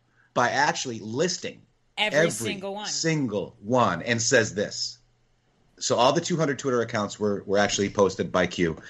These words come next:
Speaker 1: and said this, "Patriots, you have been selected as threats as a f-, and falsely labeled as foreign disinfo agents, though they attempt to disguise are at the, at the bottom as not all. This is an attempt to target and remove by false pretense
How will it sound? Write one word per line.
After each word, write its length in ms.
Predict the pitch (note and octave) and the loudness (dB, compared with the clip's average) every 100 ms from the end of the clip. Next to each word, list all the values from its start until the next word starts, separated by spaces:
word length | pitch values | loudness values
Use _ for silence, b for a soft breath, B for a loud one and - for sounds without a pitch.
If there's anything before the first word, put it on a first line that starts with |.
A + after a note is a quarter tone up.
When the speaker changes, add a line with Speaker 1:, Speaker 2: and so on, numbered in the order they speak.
| B B | B B
Speaker 1:
and 140 | - G#2+ | 0 4
said 220 | A2+ F#2 | 4 2
this, 300 | F#2 D#2+ - - | 0 0 -8 0
"Patriots, 600 | C3+ A#2+ G#2+ F2+ - - _ _ - B B | 2 2 0 -4 -6 -16 _ _ -20 B B
you 200 | A#2 D#3+ | 4 4
have 100 | F3 | 6
been 160 | D#3+ | 4
selected 540 | D#3 - C#3 C#3+ F3 C#3+ | 2 2 2 2 2 0
as 100 | A#2 | 0
threats 380 | - C3+ D#3 - | 0 0 0 -2
as 200 | A2+ A2 | -4 -4
a 40 | |
f-, 220 | G#2+ - - | -6 -10 -2
and 160 | A#2 | 0
falsely 440 | G#2+ C#3 C#3+ - B2+ | 2 2 2 2 2
labeled 340 | A#2+ C3 D#3 | 6 6 6
as 140 | B2+ - | 0 0
foreign 360 | C#3 C#3 C#3+ | 4 4 4
disinfo 560 | A2+ C3+ C3+ C3 C#3 B2 | 2 2 2 2 2 4
agents, 540 | A#2+ C3+ D#3+ - - - | 4 4 2 -4 -8 -2
though 220 | G2+ C#3 | 4 6
they 160 | C#3+ B2+ | 6 4
attempt 400 | G#2 C#3 C#3 - | 2 -2 -2 -2
to 80 | |
disguise 680 | A2+ G#2+ - B2+ B2+ D3 - | -4 -2 0 2 2 0 -2
are 180 | A2+ A#2 | 2 2
at 160 | A#2 | 2
the, 160 | A#2 F#2 - _ _ _ _ - | -2 -4 -6 _ _ _ _ -6
at 220 | A2 A2+ | -4 0
the 80 | A2+ | 0
bottom 400 | C#3 C#3 C3+ A#2+ | 4 6 6 2
as 260 | A#2 A2 | 2 0
not 280 | G2+ B2+ A#2+ | 2 2 2
all. 420 | C#3 C3+ F#2 D2 B B B B | 2 2 2 -4 B B B B
This 240 | B2 D#3+ D#3 | 2 2 2
is 140 | C3 | 0
an 60 | B2+ | 0
attempt 400 | A#2 D3+ D#3 - | 0 0 0 -2
to 80 | |
target 460 | A#2 - D3 F3 F#3+ | -6 0 0 2 -2
and 120 | B2+ | -2
remove 340 | A#2+ A#2 C3+ D#3+ | 0 2 2 2
by 140 | A#2 | -2
false 340 | G2+ - C#3 D3 | -2 2 2 2
pretense 680 | - D3+ C#3+ D3+ G2+ - | -2 -2 0 -2 -2 -8